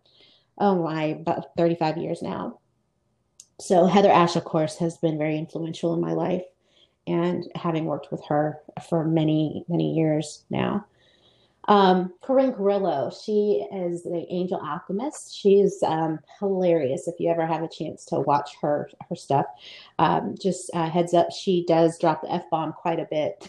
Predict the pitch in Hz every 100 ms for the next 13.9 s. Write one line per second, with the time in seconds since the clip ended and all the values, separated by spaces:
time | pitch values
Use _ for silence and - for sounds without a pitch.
0 | - 247 - - - - 240 196 175 202
1 | 196 165 170 180 165 170 160 165 156 -
2 | 147 - - 165 160 - 170 165 147 127
3 | 160 - 151 151 147 - - 165 156 156
4 | 156 - - - _ 170 - - _ -
5 | - 165 151 143 180 180 - _ _ -
6 | - - 190 175 170 170 175 185 175 170
7 | 160 156 147 147 - 165 - 175 156 160
8 | 147 147 110 160 - 147 151 139 139 -
9 | - - - 151 156 170 160 156 - 165
10 | - 156 143 139 139 135 - _ _ -
11 | - _ - - 196 190 180 175 - 220
12 | 214 269 240 190 196 196 185 180 - 170
13 | 190 - 170 165 151 160 214 262